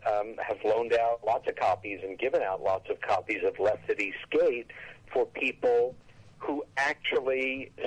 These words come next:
still maintain, based on nothing other than what they feel, believe, or think, or maybe what they saw on some little feature on television,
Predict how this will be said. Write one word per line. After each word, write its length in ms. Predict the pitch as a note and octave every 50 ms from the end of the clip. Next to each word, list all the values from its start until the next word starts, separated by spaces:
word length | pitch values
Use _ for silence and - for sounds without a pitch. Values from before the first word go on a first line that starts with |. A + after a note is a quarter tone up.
| B2+
still 200 | - - C#3 C3 C3
maintain, 920 | C3+ C3+ B2+ B2+ - A#3+ - A#2 - G3 G#3 G#3 B2+ G2 F#2+ G#2 C3 D3 - - - - -
based 340 | C3+ C3 C3 B2 - - -
on 300 | B2 G#2 G#2 G2 G2 G2
nothing 480 | A#2 D3 F#3+ - - F#2 F2+ G#2 - -
other 300 | - - - G#2+ A2+ G#2+
than 400 | G2+ G#2 G2+ G2+ G2 G#2 G#2+ - - - _ - - _ -
what 200 | - B2 A#2+ - -
they 180 | A#2 A2 G#2+ - - A#2
feel, 280 | C3+ A#2+ A#2 A#2+ A#2
believe, 480 | - - A#2 A2 A#2 A#2 A2+ A2+ G#2+ -
or 160 | G#2+ G2 - - -
think, 360 | - E3+ C#3 C3+ - - -
or 100 | A2+ G#2+
maybe 280 | G#2 G#2+ G#2 G#2 G#2 G#2
what 200 | G#2 G#2 G#2 G#2
they 160 | A2 G#2 G2+ - - -
saw 380 | A2 G2+ F#2+ F#2+ F#2+ G2 F#2+ - - - - - -
on 180 | A2+ A2+ G#2 G2 -
some 140 | - G#2+ G#2+
little 200 | A2+ A2 A2 G#2 -
feature 380 | - A#2 G#2+ - - A2 G#2
on 160 | F#2+ F#2+ F#2 F#2+
television, 680 | - - - A3+ G#3+ - G#2 F2+ - - G2 A2+ -